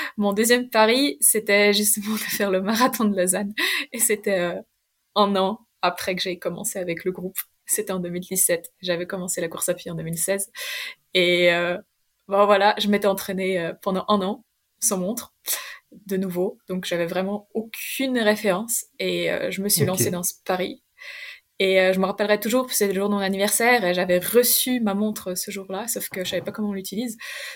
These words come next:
Speaker 1: Du coup, je crois que j'avais mis sur, euh, ben, start au départ et, euh, après, à la fin, j'avais mis sur, euh, ben, stop. Mais voilà, j'avais, je savais pas ce que c'était une allure. Donc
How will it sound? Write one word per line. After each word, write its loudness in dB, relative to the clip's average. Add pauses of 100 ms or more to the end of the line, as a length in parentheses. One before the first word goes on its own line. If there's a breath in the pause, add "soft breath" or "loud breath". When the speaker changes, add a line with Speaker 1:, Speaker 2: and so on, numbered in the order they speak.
Speaker 1:
Du -6
coup, -8
je -6
crois -2
que -4
j'avais -2
mis -2
sur, -4
euh, -6 (360)
ben, -10
start -8
au -6
départ -8
et, -8
euh, -10 (760)
après, -8
à -4
la -4
fin, -4
j'avais -4
mis -6
sur, -6
euh, -6
ben, -8
stop. -6 (460 loud breath)
Mais 4
voilà, 6
j'avais, 4
je 0
savais 4
pas 0
ce -4
que -6
c'était -2
une -2
allure. -2
Donc -10